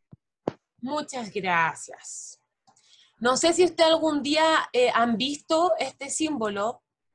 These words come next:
escrito en algún uniforme de algún niño, eh, en la iglesia de repente, en los sacramentos, em, o en la, en los objetos de la liturgia, en esta copa,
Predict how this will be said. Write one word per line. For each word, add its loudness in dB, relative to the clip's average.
escrito 0
en 2
algún 0
uniforme 0
de 4
algún -2
niño, 0
eh, 2
en 2
la 2
iglesia 0
de -6
repente, -2
en 0
los 0
sacramentos, -2
em, -4
o 0
en 0
la, 4
en 0
los 4
objetos -2
de 0
la 4
liturgia, -8
en -2
esta -6
copa, 2